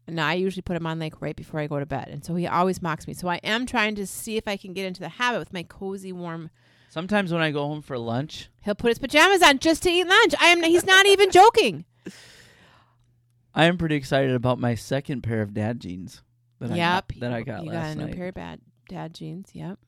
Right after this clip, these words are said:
Speaker 1: You got a gift card and you went and bought dad jeans.
Speaker 2: I need to find a willing, uh, a, a needy soul
Speaker 1: Listen,
Speaker 2: in need
Speaker 1: we,
Speaker 2: of
Speaker 1: we went,
Speaker 2: skinny
Speaker 1: we each had a
Speaker 2: jeans.
Speaker 1: gift card, and so we were at the same store, kind of looking at different sections, and I was done. I couldn't find him, and I call him. I'm like, "I'm done. I'm ready to check out. Where are you?" He goes, "I'm in the bathroom." I said, "Okay,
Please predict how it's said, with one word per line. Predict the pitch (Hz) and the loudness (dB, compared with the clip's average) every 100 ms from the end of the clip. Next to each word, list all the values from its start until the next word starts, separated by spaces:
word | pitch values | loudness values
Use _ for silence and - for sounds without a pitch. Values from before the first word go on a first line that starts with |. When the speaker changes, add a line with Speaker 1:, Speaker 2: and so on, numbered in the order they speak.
| _ | _
Speaker 1:
You | - | -18
got | 156 | -16
a | 165 | -16
gift | 165 - | -18 -20
card | - 175 175 | -16 -14 -12
and | 160 | -14
you | |
went | 151 - | -16 -16
and | |
bought | 180 170 | -16 -18
dad | 196 180 180 | -16 -18 -16
jeans. | 180 202 _ - | -18 -18 _ -8
Speaker 2:
I | 131 | -4
need | 151 139 | -4 -4
to | |
find | - 131 127 | -6 -6 -4
a | 117 | -4
willing, | 113 123 123 120 120 - _ - | -2 -2 -4 -6 -12 -20 _ -14
uh, | 123 - - - | -14 -14 -20 -14
a, | 131 | -10
a | 127 | -8
needy | 123 127 131 120 | -4 -4 -2 -6
soul | - 117 117 107 110 - | -8 -6 -4 -6 -10 -6
Speaker 1:
Listen, | 294 359 254 - | -4 0 -2 -2
Speaker 2:
in | 131 131 | -2 0
need | 254 | 2
Speaker 1:
we, | 311 302 | 2 2
Speaker 2:
of | 277 | 2
Speaker 1:
we | 302 302 | 2 4
went, | 294 | 2
Speaker 2:
skinny | 277 | 4
Speaker 1:
we | 285 | 2
each | 285 339 339 | 4 2 4
had | 339 | 2
a | 339 | 2
Speaker 2:
jeans. | 294 | -2
Speaker 1:
gift | 269 - | -6 -4
card, | 240 208 | 0 0
and | 180 208 | 0 -4
so | 220 | -2
we | 208 | -2
were | 208 | -2
at | - | -6
the | |
same | 247 262 | -8 -8
store, | 302 226 214 208 | -4 -2 0 -2
kind | - 208 202 | -4 -6 -4
of | |
looking | 202 233 | -6 -6
at | 233 | -6
different | 226 254 247 | -6 -6 -4
sections, | 202 - 202 185 190 190 | -4 -4 -6 -4 -6 -8
and | 185 180 175 - | -6 -4 -4 -4
I | 190 220 | -2 -2
was | 254 | -4
done. | - 226 220 208 | -4 -4 -2 -4
I | 196 | -6
couldn't | 214 220 214 | -4 -6 -6
find | 214 196 196 | -4 -4 -2
him, | 185 185 | -4 -4
and | 175 | -6
I | 180 | -10
call | - 185 185 | -6 -4 -4
him. | 185 180 | -6 -6
I'm | |
like, | 185 185 | -8 -8
"I'm | 208 | -8
done. | 214 202 196 | -6 -6 -6
I'm | 190 | -6
ready | 196 | -6
to | 202 | -8
check | 190 | -6
out. | 190 - | -4 -4
Where | 190 185 | -2 -2
are | 170 | -2
you?" | 180 | -2
He | 185 | -4
goes, | 185 | -6
"I'm | 190 196 | -6 -6
in | |
the | 202 | -4
bathroom." | 185 170 190 175 | -4 -6 -6 -8
I | 190 | -10
said, | 185 - | -10 -6
"Okay, | 226 - 202 | -6 -4 -6